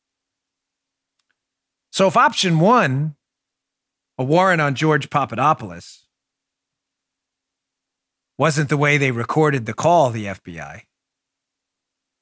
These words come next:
and what's the other option? Well, there are waivers to warrants, and one of them's consent. In other words,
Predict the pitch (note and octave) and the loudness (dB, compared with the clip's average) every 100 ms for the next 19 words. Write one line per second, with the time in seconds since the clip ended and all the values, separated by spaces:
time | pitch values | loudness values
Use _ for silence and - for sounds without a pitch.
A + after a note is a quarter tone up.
0 | _ _ - G3+ - A3+ B3 B3+ A2 E2 | _ _ -2 0 0 2 2 2 -2 -6
1 | - - _ _ _ _ _ _ _ _ | -14 -20 _ _ _ _ _ _ _ _
2 | _ _ _ _ _ _ _ _ _ _ | _ _ _ _ _ _ _ _ _ _
3 | _ _ G3 A3 A#3 C#4+ D#4 F3+ F3 A#3+ | _ _ 2 4 6 4 4 2 2 2
4 | D#3+ F2 G2+ - B2 G2+ G2 F#2 C3 - | 0 -6 -10 -8 -8 -6 -6 -6 -8 -10
5 | _ _ _ _ _ D3 D3+ A#3 G3 D#3 | _ _ _ _ _ -2 0 2 2 0
6 | - C#3+ C3+ - A3+ - _ _ _ _ | -2 -4 -4 0 0 -2 _ _ _ _
7 | _ _ _ _ _ _ _ _ _ _ | _ _ _ _ _ _ _ _ _ _
8 | _ _ _ _ _ _ _ _ _ _ | _ _ _ _ _ _ _ _ _ _
9 | _ _ _ E3+ G3 D#3+ B2+ B2 - - | _ _ _ -2 0 0 0 -2 -8 -14
10 | - | -16